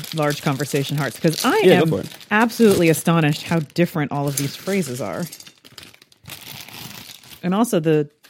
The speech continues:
Speaker 1: the large ones, they are much more sexy. Love me tender. Yeah, they're just going through song lyrics.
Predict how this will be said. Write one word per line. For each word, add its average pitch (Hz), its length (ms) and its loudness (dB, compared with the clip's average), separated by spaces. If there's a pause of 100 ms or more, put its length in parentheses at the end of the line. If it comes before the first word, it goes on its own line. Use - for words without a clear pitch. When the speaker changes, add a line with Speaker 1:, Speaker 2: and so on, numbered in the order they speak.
(120)
Speaker 1:
the 170 120 0
large 175 300 2
ones, 143 280 -2
they 202 140 -2
are 175 180 -2
much 160 240 -4
more 175 120 -2
sexy. - 420 -8 (2250)
Love 165 200 2
me 190 120 6
tender. 165 480 2
Yeah, 185 240 4
they're 247 180 4
just 339 160 -2
going 156 200 4
through 131 100 -4
song 143 240 -4
lyrics. 131 340 -8